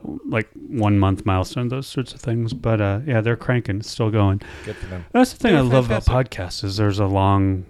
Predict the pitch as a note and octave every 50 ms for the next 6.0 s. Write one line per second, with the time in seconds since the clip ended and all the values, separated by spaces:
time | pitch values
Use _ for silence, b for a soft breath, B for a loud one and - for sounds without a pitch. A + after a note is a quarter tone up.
0 | - - - G#2+ - G#2+ - - - - G#2+ G2 F#2+ F#2+ F#2+ F#2 - - G2 F#2
1 | F#2+ F#2 G2 G2 F#2+ F2+ F2+ - - F#2 A2+ G#2 F2 E2 E2+ E2 - - G#2+ G2+
2 | F#2 - G#2+ G2+ G#2 F#2 F#2 - - F2 D#2+ - - A2+ - - G2 F#2+ G2 G#2+
3 | - - - G2+ F#2+ F#2 - - - - - C#3 A#2 A2 G2 G#2+ G#2 G2 - G#2
4 | G2 F#2 G#2 G2+ - - - - G#2+ G2+ G2+ G2 - - - - - - A2+ -
5 | - - - A2 G#2 G#2 A2 - - A#2+ A2+ A2 A2+ B2 C3+ - F2 F2+ F2